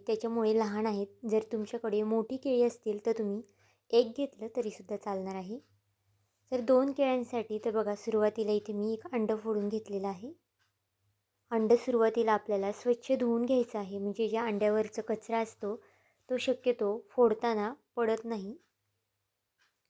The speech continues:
तर बघा, दुसरंही अंडं आपण अशा पद्धतीने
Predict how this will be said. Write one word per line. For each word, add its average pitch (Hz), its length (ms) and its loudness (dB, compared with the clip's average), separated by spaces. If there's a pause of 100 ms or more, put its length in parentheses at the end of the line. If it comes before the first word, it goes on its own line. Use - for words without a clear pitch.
(420)
तर 240 100 2
बघा, 220 260 4
दुसरंही 240 520 2
अंडं 220 280 0
आपण 214 280 -2
अशा 208 220 -6
पद्धतीने 214 500 -6